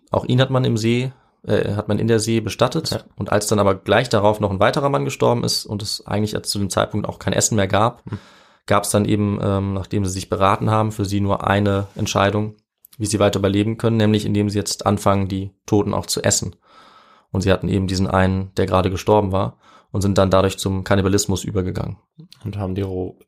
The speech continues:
Speaker 2: roh gegessen?
Speaker 1: Ich denke schon, ja.
Speaker 2: Ja.
Speaker 1: Also ich habe jetzt die Details, äh, hier nicht, aber man muss davon ausgehen,
Speaker 2: Also
Speaker 1: dass sie
Speaker 2: können
Speaker 1: die roh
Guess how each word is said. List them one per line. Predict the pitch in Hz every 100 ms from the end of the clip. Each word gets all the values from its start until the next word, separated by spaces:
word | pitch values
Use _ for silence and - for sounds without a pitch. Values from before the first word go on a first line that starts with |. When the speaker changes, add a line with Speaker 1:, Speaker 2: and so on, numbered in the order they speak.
| _
Speaker 2:
roh | 104 104
gegessen? | 104 101 101 - 95 - _ _ _ - - _ -
Speaker 1:
Ich | 92
denke | - 90 87
schon, | 98 90
ja. | 87 104 - _ _
Speaker 2:
Ja. | - 92 - _ -
Speaker 1:
Also | 104
ich | 98
habe | 95 -
jetzt | 92 -
die |
Details, | 98 92 95 104 - -
äh, | 107 101 101 - - - -
hier | - 107
nicht, | 104 127 -
aber | 101 92 90 -
man | 101
muss | 98 95
davon | 101
ausgehen, | - 101 101 95
Speaker 2:
Also |
Speaker 1:
dass |
sie | 110
Speaker 2:
können |
Speaker 1:
die |
roh | 107